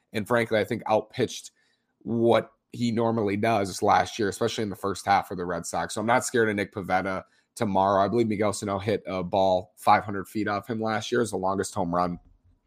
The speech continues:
in Major League Baseball. I'm not scared of Nick Pivetta. I'm not scared of Michael Wacha. The Twins beat him up badly in spring training. I'm not scared of Rich Hill.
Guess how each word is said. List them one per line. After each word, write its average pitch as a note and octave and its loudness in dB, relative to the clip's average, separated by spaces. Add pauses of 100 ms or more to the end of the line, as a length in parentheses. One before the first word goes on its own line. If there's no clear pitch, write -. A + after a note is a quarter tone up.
(180)
in B2 4
Major A#2 6
League G2+ 4
Baseball. A2 6 (500)
I'm D#3+ 12
not F3 12
scared E3+ 12
of D3 10
Nick C3+ 6
Pivetta. B2 8 (180)
I'm A#2 2
not C#3+ 8 (120)
scared A#2+ 6
of G#2+ 2
Michael G#2+ 2
Wacha. G#2 4
The G#2+ 2
Twins B2 -4
beat G#2 -4
him G2+ -4
up D#2 -2
badly F#2+ 2
in F#2+ -4
spring F#2+ -8
training. F#2+ -6
I'm G2 -4
not C3+ 0
scared G#2 -2
of G#2 -2
Rich G2 -4
Hill. G#2 0